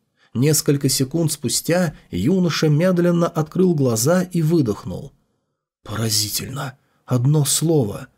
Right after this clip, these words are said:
И как только древние могли додуматься до чего-то подобного!" Голова идёт кругом. Юньфэй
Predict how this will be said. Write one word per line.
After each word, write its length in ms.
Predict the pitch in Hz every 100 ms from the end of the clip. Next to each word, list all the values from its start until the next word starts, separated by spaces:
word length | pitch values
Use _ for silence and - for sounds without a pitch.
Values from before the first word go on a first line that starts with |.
| _ _
И 100 | -
как 360 | 131 - 190 151
только 340 | - 156 143
древние 600 | 123 135 208 147 131 113 - -
могли 360 | 139 170 170 196
додуматься 800 | 151 131 208 202 190 - 196 190 _
до 120 | 180
чего-то 440 | 196 - 202 202 196
подобного!" 760 | 233 220 180 113 104 98 107 - _ _ _ _
Голова 500 | 110 139 143 127 113
идёт 220 | 107 113
кругом. 560 | - 123 117 113 107 110 _ _ _ -
Юньфэй 640 | 98 139 185 170 185 175